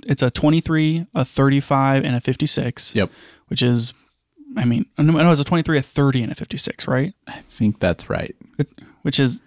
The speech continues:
Speaker 1: I mean, that's, that's what everybody's doing, right? It's like Fuji has a, has a, a twenty-three, a twenty-seven, a thirty-three, and a thirty-five.
Speaker 2: Mm-hmm.
Speaker 1: But, like, Sigma's, you know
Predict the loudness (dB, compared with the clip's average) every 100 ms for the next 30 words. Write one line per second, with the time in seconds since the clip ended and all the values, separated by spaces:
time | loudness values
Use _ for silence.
0 | -2 2 2 2 0 0 2 4 4 4
1 | 2 0 -2 -2 -4 -4 -2 -2 -4 0
2 | 2 4 2 0 0 -2 -4 -4 -8 _
3 | _ _ -4 -2 0 -2 -4 -2 -2 _
4 | -8 0 4 4 2 0 0 0 0 0
5 | 0 0 0 0 0 -2 -6 -8 0 2
6 | 2 0 -2 -2 -2 -4 0 2 2 0
7 | -4 -8 -20 -20 -20 _ -2 0 -2 -2
8 | -4 -4 -4 -4 -4 -6